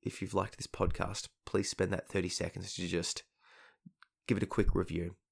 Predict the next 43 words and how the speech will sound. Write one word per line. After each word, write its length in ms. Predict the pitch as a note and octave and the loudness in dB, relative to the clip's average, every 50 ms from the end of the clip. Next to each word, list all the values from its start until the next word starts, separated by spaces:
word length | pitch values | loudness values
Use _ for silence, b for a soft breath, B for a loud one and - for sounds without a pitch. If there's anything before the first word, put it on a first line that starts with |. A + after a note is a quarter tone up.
| _ _ _ | _ _ _
give 140 | - A2 F#2 | 0 0 2
it 60 | F2+ | 0
the 40 | G2 | 4
five 260 | - G2+ F#2+ F#2+ - | 6 8 8 8 6
stars, 540 | - - F#2 F2 F2+ F2+ F2+ F2 - - - _ _ _ _ _ _ _ _ | 4 2 2 4 4 2 2 0 -4 -8 -12 _ _ _ _ _ _ _ _
tell 160 | - A#2+ A#2 | 0 2 4
me 120 | G#2+ G#2+ G2 | 6 6 6
I'm 180 | F2+ F2+ F2 | 6 6 6
awesome 360 | F2 E2+ F2+ - F#2+ F2 F2 - _ _ | 4 4 2 2 0 -2 -4 -6 _ _
or 160 | - - G2 | -2 2 4
that 100 | F2+ F2+ F#2 | 6 6 6
I 60 | F#2 | 6
suck 360 | - - - F2+ F2+ - - | 6 4 2 2 2 2 4
or 40 | F2+ | 4
whatever 220 | F2+ F2+ F#2 F#2+ | 4 4 4 4
you 60 | F#2+ F#2+ | 4 4
wanna 140 | F#2+ G2 | 4 2
say. 340 | F#2+ - - F2 E2+ E2+ B B B B B B B B B B B B B B B B - - | 2 0 2 2 2 0 B B B B B B B B B B B B B B B B -4 0
And, 280 | - G2 G2 F#2 F#2 - - | 2 4 4 4 2 2 2
and, 200 | - G2 F#2 - | 2 2 2 2
and 380 | - F#2+ F#2+ F#2 F#2 F2+ D#2+ - - | 2 2 2 2 2 0 -2 -4 0
basically 440 | - G2 G2 F#2+ - A2+ - - G#2 | 4 4 4 4 2 2 4 4 4
just, 200 | F2+ F#2+ F2 - | 4 4 0 0
just 300 | - F#2 F2 - - - - | 0 -2 -2 -2 -4 -10 -14
help 280 | - - - A2+ - - | -8 -2 0 2 2 4
me 220 | - G#2+ G2+ F#2 - - - - - - - - - - - - - - C3+ C3+ - - | 4 2 2 2 0 -4 -10 -16 -16 -14 -12 -10 -8 -8 -8 -8 -8 -10 -10 -8 -2 0
spread 340 | - - - A#2+ G#2+ F#2+ | 2 6 8 8 8 8
the 80 | E2+ F#2 | 6 2
word, 260 | D#2+ F2+ D#2+ C2+ D#2 | 0 -2 -2 -4 -2
help, 300 | F#2 A2+ A2+ - - - | 4 6 6 6 6 4
help, 300 | - A2 G#2+ G#2 - - _ _ - | 4 4 4 4 2 -2 _ _ -6
help, 320 | - - G2 G#2 - - - - - | 0 2 2 2 2 -2 -10 -8 -6
um, 640 | - F#2+ F#2 F2+ F2+ F2+ F2+ F2+ F2+ - - - - _ - - - _ _ _ _ _ _ _ | -4 -4 -2 -4 -4 -4 -4 -6 -6 -8 -10 -12 -16 _ -20 -20 -20 _ _ _ _ _ _ _
connect 400 | - - G#2+ G2+ F#2 F#2 - - | -6 -2 0 0 0 0 -2 0
me 200 | G2+ G2 F2+ F2 | 2 4 4 4
to 240 | - - - F#2 F2 | 2 2 2 2 2
more 200 | F2 F#2 F2 F2 | 2 2 0 0
people 340 | - - F#2+ - - F#2+ F#2 | 4 6 6 6 6 6 2
that 120 | F2 - | 2 2
would 120 | - E2+ F2 | 0 0 -2
appreciate 560 | - - - G2 E2+ - - G2 E2 - - | 2 6 8 8 8 6 4 -2 -2 -4 -6
the 60 | - | -6
message. 540 | E2 D#2 D2 - - - D#2+ - - - | -6 -6 -6 -6 -6 -6 -6 -8 -10 -14